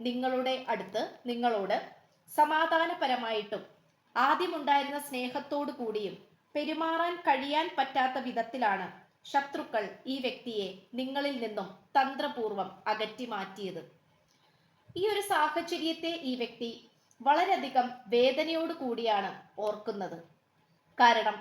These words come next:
ഈ വ്യക്തിക്കറിയാം നിങ്ങളോട് ചെയ്തത് തെറ്റായിട്ടുള്ള പ്രവണത തന്നെയാണെന്ന്. ഈ വ്യക്തി പല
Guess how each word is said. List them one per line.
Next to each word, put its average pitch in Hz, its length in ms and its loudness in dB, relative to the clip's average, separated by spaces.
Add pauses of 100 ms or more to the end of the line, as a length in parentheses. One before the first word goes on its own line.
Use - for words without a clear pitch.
(140)
ഈ 247 120 -4
വ്യക്തിക്കറിയാം 233 760 0 (260)
നിങ്ങളോട് 226 380 -2 (140)
ചെയ്തത് 220 420 -2 (300)
തെറ്റായിട്ടുള്ള 233 800 0 (340)
പ്രവണത 220 420 2 (120)
തന്നെയാണെന്ന്. 180 640 -4 (1200)
ഈ 370 160 2
വ്യക്തി 381 280 0
പല 339 160 4